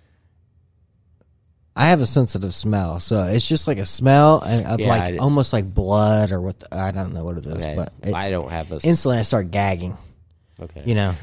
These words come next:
Speaker 2: Right.
Speaker 1: then they're all laughing at me.
Speaker 2: Mm-hmm.
Speaker 1: They think it's fucking hilarious. I'm over there fucking dry
Speaker 2: I'm not
Speaker 1: heaving.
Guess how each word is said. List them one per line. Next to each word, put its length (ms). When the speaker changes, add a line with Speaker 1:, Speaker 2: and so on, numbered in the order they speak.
Speaker 2:
Right. 160
Speaker 1:
then 140
they're 180
all 220
laughing 540
at 180
me. 260
Speaker 2:
Mm-hmm. 340
Speaker 1:
They 100
think 180
it's 140
fucking 320
hilarious. 720
I'm 100
over 220
there 160
fucking 340
dry 320
Speaker 2:
I'm 60
not 100
Speaker 1:
heaving. 300